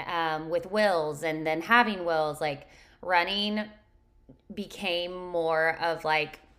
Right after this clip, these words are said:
just shorter distances. Still did it every, not every day, but still did it every week and just, like, did it for enjoyment, which you should always do for exercise. But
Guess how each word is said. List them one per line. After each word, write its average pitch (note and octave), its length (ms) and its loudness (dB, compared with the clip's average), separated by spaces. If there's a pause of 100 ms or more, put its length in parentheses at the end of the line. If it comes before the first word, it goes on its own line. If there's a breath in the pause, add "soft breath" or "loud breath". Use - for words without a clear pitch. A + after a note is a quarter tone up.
(120)
just D4 180 -4
shorter F#3+ 360 2
distances. G3 680 -2
Still F#3 260 -2
did F3 200 0
it F#3+ 120 4
every, F#3+ 220 2 (200)
not F#3 280 0
every C#3+ 200 -4
day, C#3 260 -4
but F3 140 -6
still G3+ 200 -8
did F3+ 140 -8
it F#3 120 0
every F3 240 -2
week D#3 320 -8
and D#3+ 240 -8 (540 loud breath)
just, F#3 180 -12
like, F#3 160 0 (600)
did F3 160 2
it D#3+ 100 -4
for G#3+ 140 0
enjoyment, F#3 760 2
which E3 200 0
you E3 160 -6
should E3+ 180 -8
always D#3 420 0
do D#3 340 -4
for E3+ 140 -4
exercise. C#3+ 800 -6
But D3+ 340 -2